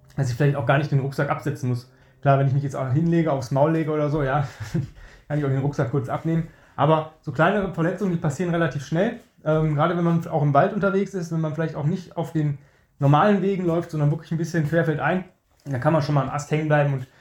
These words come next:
gerade jetzt im Sommer mit kurzer Hose, T-Shirt,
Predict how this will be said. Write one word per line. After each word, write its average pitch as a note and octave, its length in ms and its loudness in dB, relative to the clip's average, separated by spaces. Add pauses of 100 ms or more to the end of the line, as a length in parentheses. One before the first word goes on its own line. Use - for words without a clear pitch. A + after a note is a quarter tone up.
(140)
gerade G3+ 200 4
jetzt G3 120 2
im D#3 100 0
Sommer F3+ 220 2
mit D#3 160 0
kurzer F#3 300 0
Hose, F3 420 2 (220)
T-Shirt, F3+ 400 -2